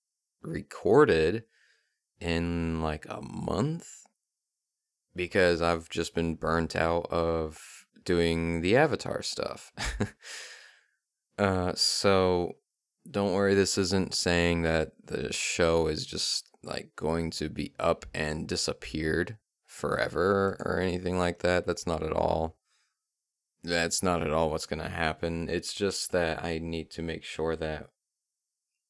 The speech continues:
I have the passion to continue the passion project. So by stepping away for a little bit, that's gonna be my way of getting that.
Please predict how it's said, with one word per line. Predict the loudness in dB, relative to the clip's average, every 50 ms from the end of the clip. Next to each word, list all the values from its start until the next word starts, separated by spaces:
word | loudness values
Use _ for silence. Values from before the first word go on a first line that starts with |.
| _ _ _ _ _ -14 -10
I | -8 -8 -8
have | -8 -4 0 2 2 2 2 -2 -2
the | -4 -4
passion | -4 -4 -2 2 4 4 4 2 -2 -4 -2 -2 -2 -2 -4 -6 -8 -10
to | -6 -2 -2 -2 -2
continue | -2 -6 -6 -6 -6 -6 -4 -4 -2 -2 -4 -4 -4 -4
the | -6 -4
passion | -2 -2 -2 -2 -2 -4 -6 -6 -6
project. | -4 -6 -6 -6 -6 -8 -6 -6 -6 -8 -10 -14 -18 -18 -18 -20 -20 -20 -20 -20 -20 -20 -20 -20 _ _ _ _ -18 _
So | -6 0 2 4 6 6 4 4
by | 4 2 2
stepping | 2 2 4 4 4 4 4 0 -2
away | -2 0 2 4 6 6 4
for | 2 0 0 2
a | 4
little | 4 4 4 4 2
bit, | 2 2 2 2 2
that's | 0 -2 -2 -2
gonna | -4 -6 -4 -4
be | -4 -4 -4 -2 -2 -2
my | -2 -2 -2 -2 -2
way | -2 -4 -4 -4 -4 -4
of | -6 -8 -10 -14 -8
getting | -4 -2 -2 -2 -4 -6 -8
that. | -8 -8 -8 -8 -10 -10